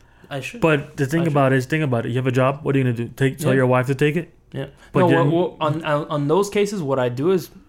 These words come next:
Speaker 1: I'll always let the production know, "Hey, listen, I can't take it in tomorrow."
Speaker 2: Yeah.
Speaker 1: You know, you guys gotta figure it
Speaker 2: But
Speaker 1: out
Speaker 2: the thing
Speaker 1: on your
Speaker 2: is,
Speaker 1: own.
Speaker 2: also remember that you could get called any time. I mean, we're not saving lives like doctors do who are on,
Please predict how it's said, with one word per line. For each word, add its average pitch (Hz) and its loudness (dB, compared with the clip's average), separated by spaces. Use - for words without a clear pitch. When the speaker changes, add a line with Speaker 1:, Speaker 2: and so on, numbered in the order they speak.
Speaker 1:
I'll 127 -4
always 131 -4
let 131 -2
the 131 -8
production 127 -8
know, 123 -6
"Hey, 135 -8
listen, 135 -12
I 123 -16
can't 120 -14
take 120 -16
it 117 -16
in 113 -16
tomorrow." - -20
Speaker 2:
Yeah. 107 -6
Speaker 1:
You 123 -12
know, 127 -8
you 123 -8
guys 120 -4
gotta 117 -6
figure 117 -8
it 113 -6
Speaker 2:
But 165 4
Speaker 1:
out - 4
Speaker 2:
the 139 0
thing 151 2
Speaker 1:
on 165 0
your 165 0
Speaker 2:
is, 139 -2
Speaker 1:
own. 143 0
Speaker 2:
also 151 -6
remember 120 -4
that 107 -6
you 123 -4
could 127 0
get 117 -2
called 123 -2
any 110 -4
time. 127 -6
I 131 -8
mean, 123 -2
we're 123 -2
not 143 -2
saving 120 -4
lives 123 -4
like 107 -8
doctors 120 -8
do 113 -6
who 104 -6
are 104 -6
on, 107 -10